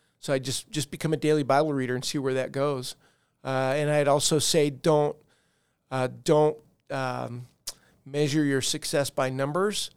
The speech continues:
Uh, you're gonna be planting a lot of seeds. Uh, you, all of us have met people who say, "Oh yeah, I,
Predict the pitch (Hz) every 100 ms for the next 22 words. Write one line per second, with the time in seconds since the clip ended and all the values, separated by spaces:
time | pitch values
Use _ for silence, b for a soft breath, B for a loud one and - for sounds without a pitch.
0 | b b b b - 131 135 131 127 -
1 | 151 143 139 139 135 - 156 170 208 -
2 | - _ _ _ _ _ - 143 135 131
3 | 147 147 - 135 160 131 - 143 147 -
4 | 147 160 147 139 - 143 175 185 220 135
5 | 131